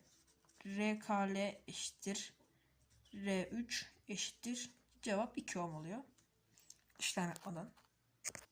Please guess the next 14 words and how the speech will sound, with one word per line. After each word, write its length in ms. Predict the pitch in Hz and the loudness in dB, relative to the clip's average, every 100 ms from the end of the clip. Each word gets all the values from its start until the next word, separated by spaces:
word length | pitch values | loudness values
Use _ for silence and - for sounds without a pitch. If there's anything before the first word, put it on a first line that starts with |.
| _ - - - _ _ _ _ - - | _ -18 -16 -20 _ _ _ _ -20 -4
Örnek 380 | 233 220 214 214 | 2 6 6 6
yirmi 180 | 202 190 | 4 4
dokuz. 360 | 165 202 214 - | 2 -2 -6 -8
Şekildeki 540 | - - 220 233 277 247 | -4 -2 2 2 2 4
devre 240 | 233 269 | 2 6
parçasında 680 | 226 208 190 185 180 185 254 - - - | 8 8 6 4 4 4 2 -4 -20 0
ampermetreden 760 | 208 196 208 208 - 214 240 | 2 4 6 4 2 2 2
kaç 180 | 247 247 | 2 4
amper 340 | 220 190 190 | 4 6 4
şiddetinde 480 | 190 - 190 196 190 | 2 0 0 0 2
elektrik 400 | 190 185 214 208 | 2 0 -4 -4
akımı 240 | 190 202 | 0 2
geçer? 380 | 202 190 190 214 - - - - - - - - - - - _ | 2 2 0 -2 -6 -20 -20 -20 -20 -20 -20 -20 -20 -20 -20 _
Şimdi 480 | - 320 226 240 | -14 -2 0 0